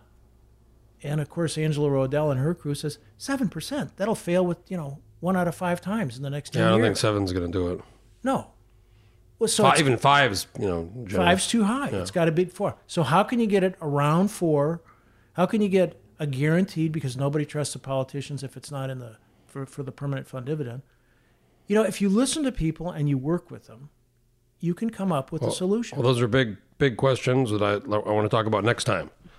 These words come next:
Speaker 1: All right. So
Speaker 2: With,
Speaker 1: you're gonna go
Speaker 2: with,
Speaker 1: listen
Speaker 2: with
Speaker 1: to the governor phone it in.
Speaker 2: Um, I'm gonna watch, watch him phone it in. Yeah, I think he's gonna record. They're gonna broadcast it.
Speaker 1: Okay.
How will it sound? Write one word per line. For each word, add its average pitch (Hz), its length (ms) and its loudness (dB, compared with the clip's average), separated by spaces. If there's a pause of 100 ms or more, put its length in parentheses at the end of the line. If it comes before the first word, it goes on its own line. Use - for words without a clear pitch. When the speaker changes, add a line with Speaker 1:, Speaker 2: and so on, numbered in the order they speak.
(120)
Speaker 1:
All 175 60 0
right. 143 200 -4
So 185 100 0
Speaker 2:
With, 190 60 6
Speaker 1:
you're 202 80 2
gonna 214 140 6
go 214 80 6
Speaker 2:
with, 196 80 8
Speaker 1:
listen 202 220 4
Speaker 2:
with - 80 -4
Speaker 1:
to 175 40 -2
the 170 80 0
governor 170 280 2
phone 165 240 0
it 139 100 0
in. 123 80 -4 (360)
Speaker 2:
Um, 92 640 2
I'm 107 60 0
gonna 107 160 4
watch, 98 640 2 (340)
watch 104 360 2
him 95 180 2
phone 92 220 2
it 92 120 0
in. 82 200 0
Yeah, 80 180 -2
I - 20 -2
think 92 140 -2
he's 87 140 -8
gonna 87 160 -2
record. 87 360 -4
They're 95 120 2
gonna 92 240 0
broadcast 90 640 -4
it. - 120 -10 (400)
Speaker 1:
Okay. - 280 -18